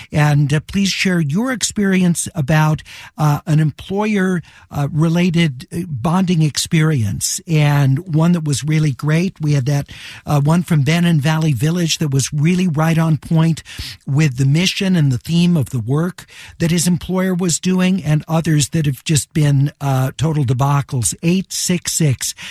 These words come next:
eight nine three, five seven two two.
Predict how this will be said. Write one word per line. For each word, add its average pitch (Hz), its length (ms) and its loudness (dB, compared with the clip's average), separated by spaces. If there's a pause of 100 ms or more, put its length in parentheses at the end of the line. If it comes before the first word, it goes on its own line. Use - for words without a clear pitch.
(220)
eight 185 300 0
nine 170 380 4
three, 131 460 0 (300)
five 156 500 2 (160)
seven 139 680 0
two 135 460 -2
two. 113 480 -2